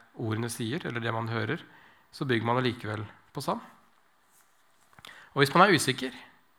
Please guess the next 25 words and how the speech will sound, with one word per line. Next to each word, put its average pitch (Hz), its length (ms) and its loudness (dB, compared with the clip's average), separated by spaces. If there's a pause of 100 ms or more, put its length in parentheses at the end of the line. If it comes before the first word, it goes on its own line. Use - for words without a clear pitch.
(460)
«Bygger 127 220 4
jeg 170 60 -2
på 190 100 -2
fjell, 208 240 0
bygger 151 220 -2
jeg 180 60 -8
på 190 120 -4
sand?» 233 160 -2 (160)
Så - 220 -6
kan 165 120 4
man 170 140 2
spørre 139 300 0
det 135 120 2
som 143 100 -4
vi 139 60 -4
snakket 135 220 -4
om 127 100 -2
i 135 60 -4
stad, 170 220 -4 (840)
«Hvilken 123 320 -4
frukt - 480 -10 (560)
bærer 107 320 4
jeg?» 147 240 -4 (1800)
Bærer 120 240 4
vi 135 100 4